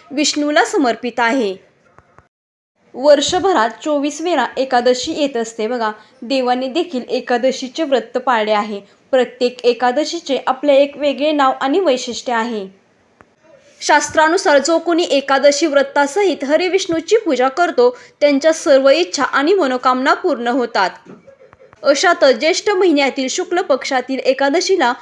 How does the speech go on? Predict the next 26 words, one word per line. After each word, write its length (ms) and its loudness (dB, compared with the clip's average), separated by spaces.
खूप 280 0
महत्त्वाचे 580 0
स्थान 300 -2
आहे. 340 0
या 200 2
स्थितीला 600 2
निर्जला 500 2
एकादशी 480 0
म्हणून 360 0
ओळखले 420 2
जाते, 440 -2
जी 120 4
सर्व 340 2
एकादशीमध्ये 920 0
सर्वात 440 2
महत्त्वाची 640 0
आणि 200 0
कठीण 400 -2
मानली 300 0
जाते, 260 -2
कारण 340 4
या 120 4
एकादशीच्या 760 0
व्रतात 380 0
पाणीही 500 2
ग्रहण 240 0